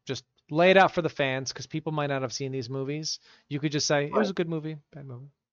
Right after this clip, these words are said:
Speaker 2: And my opinion should be ranked the highest in all the land as
Speaker 1: Right.
Speaker 2: to what's a good movie.
Speaker 1: Right.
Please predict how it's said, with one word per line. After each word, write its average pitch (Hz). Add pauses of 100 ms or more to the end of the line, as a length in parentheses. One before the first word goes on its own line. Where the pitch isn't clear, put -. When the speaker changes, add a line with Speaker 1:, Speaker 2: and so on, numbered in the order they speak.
(180)
Speaker 2:
And 139
my 180
opinion 160
should 135
be 127
ranked 120
the 123
highest 127 (140)
in 127
all 131
the 120
land 123 (400)
as 123
Speaker 1:
Right. 107
Speaker 2:
to 123
what's 117
a 117
good -
movie. 127 (320)
Speaker 1:
Right. 95